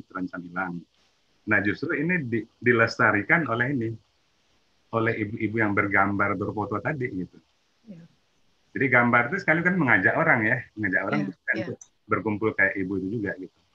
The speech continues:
Speaker 2: Iya.
Speaker 1: Nah, jadi dengan demikian maka, eh,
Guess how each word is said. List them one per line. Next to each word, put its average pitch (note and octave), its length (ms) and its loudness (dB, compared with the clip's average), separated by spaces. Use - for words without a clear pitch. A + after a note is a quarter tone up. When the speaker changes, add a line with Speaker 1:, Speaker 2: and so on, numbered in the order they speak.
Speaker 2:
Iya. F#3+ 200 -12
Speaker 1:
Nah, G#2 240 2
jadi D3 140 2
dengan B2 320 2
demikian A2+ 360 2
maka, D#3 380 0
eh, B2+ 460 4